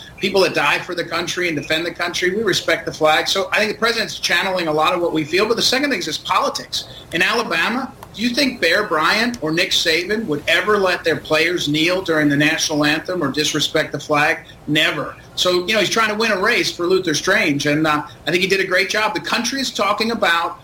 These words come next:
respecting the flag instead of employees of a team or a business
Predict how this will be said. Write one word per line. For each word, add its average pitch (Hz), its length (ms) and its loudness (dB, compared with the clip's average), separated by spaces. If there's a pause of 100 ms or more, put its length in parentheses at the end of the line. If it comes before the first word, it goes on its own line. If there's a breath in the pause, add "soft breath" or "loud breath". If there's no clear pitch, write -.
(120)
respecting 180 580 -2
the 208 80 -4
flag 160 680 0 (240)
instead 196 380 2
of 196 100 -2
employees 202 960 0
of 175 140 0
a 170 200 2
team 180 600 2 (200)
or 165 220 4
a 139 40 -6
business 170 720 -2